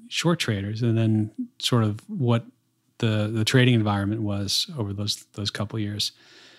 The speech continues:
So I'll link to that. I'll link to, uh, some of the other things. I'll link to the episode we did last week on, uh, Tesla. Will they get into the S and P five hundred, and talking about that. And I'll also link at the, in the show notes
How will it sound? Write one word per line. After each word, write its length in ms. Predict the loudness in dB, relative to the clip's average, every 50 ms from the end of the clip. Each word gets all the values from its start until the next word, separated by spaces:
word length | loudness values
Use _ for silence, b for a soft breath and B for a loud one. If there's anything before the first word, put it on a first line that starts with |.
| B B B B
So 340 | -6 -2 2 2 2 2 0 -4 _ 0
I'll 80 | 2
link 180 | 4 4 4 2
to 40 | 2 2
that. 260 | 2 2 2 0 -2 -2
I'll 80 | 0
link 180 | 0 0 0 0
to, 400 | -2 -2 0 2 2 2 2 2
uh, 220 | 0 0 -2 -4 -4 b b b b b b b b b b b b b b _
some 180 | -2 0 2
of 40 | 4
the 100 | 4 4
other 100 | 4 4
things. 260 | 4 4 4 4 6
I'll 100 | 4 4
link 180 | 4 2 2 0
to 80 | 0 2
the 100 | 2 2
episode 320 | 2 2 0 0 2 2
we 100 | 2 2
did 140 | 2 2 2
last 340 | 2 2 4 2 2 2 2
week 200 | 2 0 0 -2 -4 -4
on, 480 | -2 0 0 0 0 0 -2 -2 -4 B B B B B B B B -10
uh, 440 | -10 -8 -8 -10 -10 -12 -14 -14 -18 -14 _
Tesla. 580 | -4 -2 0 0 0 0 2 2 4 4 4 4
Will 160 | 2 2 2
they 100 | 2 0
get 200 | 0 0 2 2
into 180 | 0 0 -2 -2
the 140 | -2 -2
S 180 | -2 -2 -2 -4
and 80 | -6 -6
P 140 | -8 -10
five 260 | -10 -10 -12 -12 -10 -4
hundred, 400 | -2 0 2 2 2 0 0 -4 -8
and 240 | -10 -10 -10 -10 -10
talking 340 | -12 -12 -14 -12 -12 -12 -12
about 240 | -10 -12 -12 -10 -8
that. 300 | -6 -4 -4 -4 -6 B B B B B B B B B B _
And 100 | 2 4
I'll 80 | 6
also 260 | 6 6 6 4 2
link 480 | 2 4 4 4 2 0 -2 -8 -14 -10 -6
at 280 | -4 -2 -2 -2 -4 -6
the, 100 | -10 -8
in 140 | -4 -2 -2
the 60 | 0
show 220 | 2 2 4 4 4
notes 340 | 4 2 2 0 -2 -4